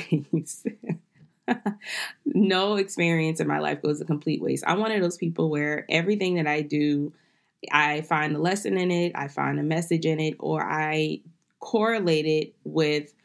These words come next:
a topic that I wanna talk about anyway, so that it's more relevant. And I think that that really contributes to the success of the show as well. So y'all know nothing goes to complete waste. So today's conversation is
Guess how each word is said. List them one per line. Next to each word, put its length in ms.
a 80
topic 380
that 120
I 60
wanna 200
talk 280
about 280
anyway, 480
so 160
that 200
it's 120
more 200
relevant. 600
And 140
I 60
think 240
that 340
that 240
really 240
contributes 500
to 80
the 120
success 400
of 80
the 100
show 240
as 100
well. 400
So 300
y'all 240
know 100
nothing 320
goes 240
to 80
complete 380
waste. 220
So 100
today's 340
conversation 720
is 180